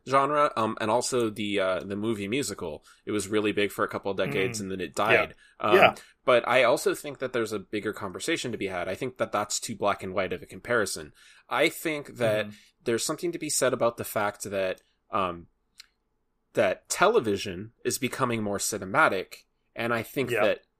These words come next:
Speaker 1: cinema is becoming more like television, where it's now, like, where you,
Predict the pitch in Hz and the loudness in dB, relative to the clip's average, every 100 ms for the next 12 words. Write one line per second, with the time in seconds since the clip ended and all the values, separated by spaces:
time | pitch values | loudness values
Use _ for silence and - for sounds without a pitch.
0 | _ - - 214 247 113 98 101 - 120 | _ -4 2 4 4 2 2 0 -2 -4
1 | - 120 107 101 95 98 104 202 175 104 | -4 -4 -4 -2 0 0 2 4 4 2
2 | 85 69 - _ _ _ - 123 123 127 | -2 -10 -18 _ _ _ 0 4 6 4
3 | 127 123 117 123 123 107 101 104 113 110 | 2 0 2 2 4 2 2 -2 -2 -2
4 | 101 113 | -4 -8